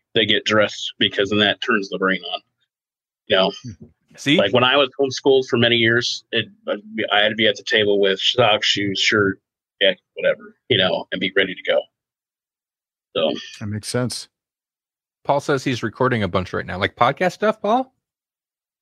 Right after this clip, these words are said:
Speaker 3: Yeah, I mean, it, it's also not a bad time to,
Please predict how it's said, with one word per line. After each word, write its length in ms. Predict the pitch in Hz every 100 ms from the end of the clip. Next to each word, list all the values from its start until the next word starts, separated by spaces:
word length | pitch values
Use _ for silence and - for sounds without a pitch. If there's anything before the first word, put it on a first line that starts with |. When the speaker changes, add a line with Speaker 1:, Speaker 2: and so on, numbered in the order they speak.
| _ _ _ _ -
Speaker 3:
Yeah, 240 | 196 233
I 60 | 139
mean, 200 | 156 156
it, 260 | - 135 - _ _
it's 100 | 127
also 280 | 147 - 175
not 160 | 170 175
a 40 |
bad 360 | 170 170 156 -
time 300 | 175 175 175
to, 420 | 175 175 175